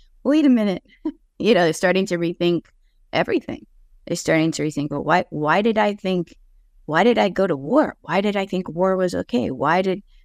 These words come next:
why did I ever kill people? Why did," you know, it's just like, wow, you see these glimmers, and it's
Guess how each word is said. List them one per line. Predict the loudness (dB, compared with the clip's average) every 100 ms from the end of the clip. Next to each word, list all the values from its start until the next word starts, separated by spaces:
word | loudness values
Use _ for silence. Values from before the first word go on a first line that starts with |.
| _
why | 0 2
did | 2
I | 2
ever | 0 -2 -4
kill | -2 -2
people? | -2 -6 -8
Why | -2 0
did," | 0 -4 _ _
you | 0
know, | 2
it's | 2 0
just | -4 -2
like, | 0 0 -4
wow, | -8 -4 -2 -2
you | -6
see | -4 -4
these | 0 -2 -2
glimmers, | 0 2 4 2 2 0
and | 2 2
it's | 2 _ _